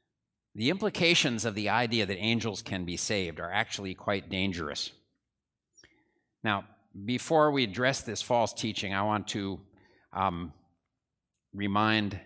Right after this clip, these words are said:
you of the nature of our ministry in Hong Kong. There are a lot of new faces here, and I think that's great. Um, some of you may not know who I am or who my wife is. Um, I'm David Dean. My wife is named Mi Young.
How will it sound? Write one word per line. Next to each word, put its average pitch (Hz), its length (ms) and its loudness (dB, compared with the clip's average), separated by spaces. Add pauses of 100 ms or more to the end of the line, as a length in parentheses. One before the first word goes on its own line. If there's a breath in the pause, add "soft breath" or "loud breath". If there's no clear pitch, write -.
(220)
you 101 220 0
of 92 100 2
the 92 80 -2
nature 98 340 2
of 92 80 0
our 87 140 0
ministry 92 400 -2
in 87 80 -4
Hong 98 300 0
Kong. 92 320 -2 (320 soft breath)
There 107 100 0
are 101 40 2
a 98 40 2
lot 127 180 2
of 127 100 2
new 117 160 0
faces 110 500 -2
here, 107 320 0 (100)
and 87 100 -8
I 87 100 -6
think 95 200 -8
that's - 220 -10
great. 92 420 -4 (500 soft breath)
Um, 87 300 -6
some 113 180 -2
of 98 120 -2
you 95 100 -2
may 95 220 0
not 90 260 -2
know 95 400 0 (560 soft breath)
who 95 180 -6
I 87 180 2
am 90 340 -2
or 85 140 -6
who 95 240 -6
my 85 200 -4
wife 90 340 0
is. 90 320 -6 (100)
Um, 80 320 -8
I'm 90 220 -6
David 87 300 -2
Dean. 90 220 -4
My 78 160 -4
wife 90 280 -2
is 85 100 -6
named 90 260 -2
Mi 90 160 -2
Young. 98 440 0